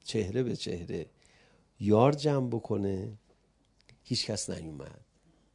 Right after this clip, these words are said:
ما طلبه ها تبلیغ چهره به چهره بلد نیستیم. یکی از، یکی از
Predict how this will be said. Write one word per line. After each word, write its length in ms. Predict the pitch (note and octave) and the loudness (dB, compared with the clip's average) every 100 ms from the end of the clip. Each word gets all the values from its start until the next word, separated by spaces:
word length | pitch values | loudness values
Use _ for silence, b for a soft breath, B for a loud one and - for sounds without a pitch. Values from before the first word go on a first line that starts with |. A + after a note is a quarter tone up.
| b b b | b b b
ما 200 | G2 A#2 | 2 4
طلبه 460 | C#3+ - G#2+ G2 G2 | 4 2 0 0 -2
ها 200 | F2 B2 | 0 -2
تبلیغ 640 | - - G2+ G2 G2+ F2+ | -2 -8 -6 -4 -6 -4
چهره 400 | F#2+ - F#2 F#2 | -4 -2 -2 0
به 100 | F#2 | -2
چهره 400 | F2 G2 F2+ G#2+ | -2 -4 -2 -2
بلد 340 | B2 G2+ G#2 G#2 | 0 0 0 -2
نیستیم. 300 | A2 - F#2 F2+ | -4 -2 -4 -2
یکی 380 | G2 C3 C#3+ B2+ | 6 6 6 0
از، 260 | B2 B2 C3 _ _ _ _ _ _ _ _ _ _ _ - | 2 0 -4 _ _ _ _ _ _ _ _ _ _ _ 0
یکی 340 | A#2 - C#3 | 0 2 -4
از 240 | B2+ B2 | -4 -6